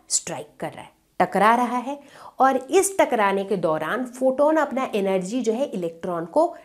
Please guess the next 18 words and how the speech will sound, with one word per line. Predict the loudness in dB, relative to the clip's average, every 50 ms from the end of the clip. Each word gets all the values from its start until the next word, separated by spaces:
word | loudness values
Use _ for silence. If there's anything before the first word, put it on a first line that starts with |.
| _ _ -20
ट्रांसफर | -20 -18 -14 -10 -10 -10 -10 -12 -20
कर | _ -20
रहा | -20 _ -20
है। | -20 _ _ _ _ _ _ _ _ _ _ _ _ _ _ _ _ _ 8
अब | 8 8 8 4 -6 -14 -20 -20 _ _ _ _ _ _ _ _ _ -20 -20 -20 -20 -20 -20 -20 -10 _ 6
क्या | 8 8 8 8 6
हमेशा | 4 4 6 8 6 6 4 4 4 4 4
जो | 4 2 0
है | 0 0 -2 0 0 0 -2 -4 -10 -20 _ -10
फोटोन | -4 0 0 0 2 2 2 2 2
इलेक्ट्रॉन | 2 2 2 0 -2 -2 -2 0 0 0 0 -2 -4
को | -4 0 0 2 2 2 0
उस | 0 0 0 0 0
मेटल | 0 -2 0 -2 0
से | 0 0
बाहर | 0 0 0 -2 0
निकाल | -2 0 2 2 2 2
पाएगा? | 2 0 0 0 2 2 0 0